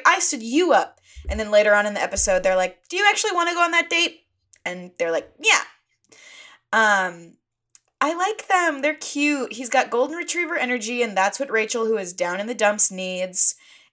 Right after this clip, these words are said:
And, uh, Sam needs a powerful woman who will be his golden retriever.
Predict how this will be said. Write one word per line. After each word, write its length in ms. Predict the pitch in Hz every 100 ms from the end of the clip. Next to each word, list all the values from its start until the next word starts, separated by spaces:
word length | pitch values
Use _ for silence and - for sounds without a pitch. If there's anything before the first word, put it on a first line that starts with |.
| -
And, 680 | 196 190 185 180 175 175 - _ _ _ _ _ -
uh, 1040 | 50 - - - - - - - - -
Sam 600 | - - 226 214 214 208
needs 440 | 208 208 208 185 -
a 100 | -
powerful 1000 | - 196 196 196 214 196 190 190 180 - _ _ _
woman 600 | 175 190 185 185 185 180 - - -
who 520 | 196 185 185 185 -
will 680 | 175 180 175 175 170 170 - _ _ _ _ _ _ _ 180
be 220 | - 185
his 240 | 190 330 -
golden 300 | 143 123 -
retriever. 480 | - - - 117